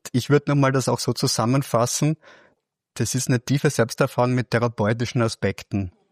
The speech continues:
Also so, äh, bestimmte, wo man hängen geblieben ist, dann noch mal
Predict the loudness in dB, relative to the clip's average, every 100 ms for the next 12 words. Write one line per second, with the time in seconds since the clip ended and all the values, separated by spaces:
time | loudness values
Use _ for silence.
0 | _ _ _ -20 _ _ _ _ _ _
1 | _ -4 -2 -4 0 2 2 0 0 0
2 | 2 0 -4 -14 -20 -20 -20 _ -20 -20
3 | _ _ -4 -4 -2 0 2 0 -2 0
4 | 2 4 2 0 -2 2 4 4 2 2
5 | 4 4 2 2 2 2 2 2 0 -4